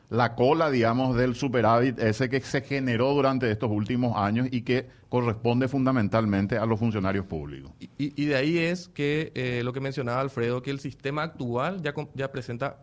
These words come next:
Speaker 2: complicaciones de sostenibilidad financiera.
Speaker 1: Ujú.
Speaker 2: Y según nuestras proyecciones, para finales de dos mil veintiséis, eh, principios de dos mil veintisiete, ya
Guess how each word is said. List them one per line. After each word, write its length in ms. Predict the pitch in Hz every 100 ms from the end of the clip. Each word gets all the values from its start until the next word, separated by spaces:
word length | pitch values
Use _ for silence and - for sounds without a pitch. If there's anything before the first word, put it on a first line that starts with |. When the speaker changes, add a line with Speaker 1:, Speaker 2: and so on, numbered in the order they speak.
| -
Speaker 2:
complicaciones 840 | 135 123 127 120 - 120 131 139
de 140 | 127 120
sostenibilidad 640 | - 123 131 131 131 117
financiera. 540 | 117 127 117 107 107 113
Speaker 1:
Ujú. 80 | 139
Speaker 2:
Y 40 |
según 220 | 139 131
nuestras 260 | 139 139 143
proyecciones, 720 | 147 143 131 - 175 156 156 - - _
para 160 | 135 139
finales 440 | 139 120 135 160
de 20 |
dos 120 | 160
mil 140 | 143 143
veintiséis, 680 | 147 143 - 170 156 - - - - - -
eh, 260 | 120 120 110
principios 360 | 113 127 127 143
de 20 |
dos 80 | 139
mil 120 | 135
veintisiete, 500 | 143 151 139 139 170
ya 260 | 123 131